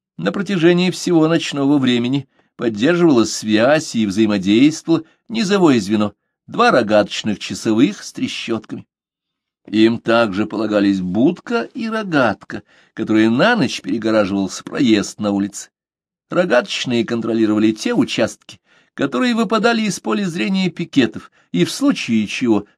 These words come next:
трещотками или криком звали на помощь. На смену наряжали поочерёдно от каждого дома, прилегающего к данному посту, одного человека,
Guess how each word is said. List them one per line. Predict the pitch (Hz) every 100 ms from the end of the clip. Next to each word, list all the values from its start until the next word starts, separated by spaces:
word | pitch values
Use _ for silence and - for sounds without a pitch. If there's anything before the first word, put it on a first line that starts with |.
| -
трещотками | 165 165 - - 175 131 - 110 101 104
или | 104
криком | 107 135 151 - 98
звали | 90 151 107
на | 98
помощь. | - 113 - - _ _ _ _ _ _ -
На | 113 135
смену | 117 135 151 127 107
наряжали | 107 107 107 104 110 104
поочерёдно | 104 117 107 - 131 139 98 107 - _
от | 104 117
каждого | - 135 123 101 95 104 107
дома, | 101 160 123 92 _ _
прилегающего | 110 110 104 107 104 - 110
к | 107
данному | 95 117 107 107
посту, | 98 113 - 110
одного | 113 107 110 123 139
человека, | - 127 117 107 101